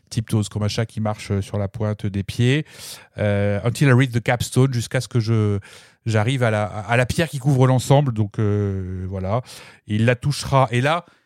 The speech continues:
là, il y a quand même un truc qui est, qui est vachement bien dans cette chanson. Il dit, I will touch thee in the softest manner.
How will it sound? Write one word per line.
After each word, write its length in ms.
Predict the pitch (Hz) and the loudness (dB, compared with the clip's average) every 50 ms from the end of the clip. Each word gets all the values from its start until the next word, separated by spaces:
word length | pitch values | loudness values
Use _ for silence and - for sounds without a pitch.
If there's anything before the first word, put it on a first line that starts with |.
| _ _ _ _ - | _ _ _ _ -10
là, 180 | 104 113 123 135 | -6 -4 -4 -4
il 40 | 127 | -4
y 40 | |
a 100 | 113 98 98 | -6 -8 -8
quand 100 | - 101 | -10 -10
même 140 | 104 104 104 | -8 -8 -8
un 60 | 98 | -8
truc 180 | - - 104 - | -10 -12 -14 -12
qui 120 | - 92 | -12 -12
est, 60 | 90 | -12
qui 160 | 87 - - 92 | -12 -12 -14 -14
est 80 | 87 82 82 - 92 92 | -14 -14 -16 -20 -14 -8
vachement 280 | - 117 113 - 110 98 | -8 -6 -6 -6 -8 -8
bien 120 | 98 107 | -10 -10
dans 60 | 104 98 | -10 -10
cette 140 | - 101 | -12 -16
chanson. 380 | 92 - 104 104 - 98 82 - - _ _ _ _ _ | -16 -16 -16 -16 -14 -14 -16 -16 -18 _ _ _ _ _
Il 100 | - 113 | -10 -8
dit, 180 | 113 120 123 131 113 | -4 -4 -4 -2 0
I 80 | 127 135 | 2 2
will 220 | 135 147 147 143 - _ _ - | 4 2 2 0 -2 _ _ -2
touch 280 | - 170 160 - - | -2 -2 -2 -4 -6
thee 440 | - 117 104 101 135 139 131 117 - - _ _ _ _ - _ _ _ _ _ _ _ _ _ - | -8 -6 -2 -2 -2 -2 -2 -4 -8 -12 _ _ _ _ -20 _ _ _ _ _ _ _ _ _ -8
in 60 | 123 | -6
the 80 | 120 123 | -6 -6
softest 540 | 117 - - 160 147 - - 127 117 - 113 | -4 -2 0 0 0 0 -2 -4 -4 -2 0
manner. 320 | 117 113 110 113 127 147 | 0 2 2 4 2 2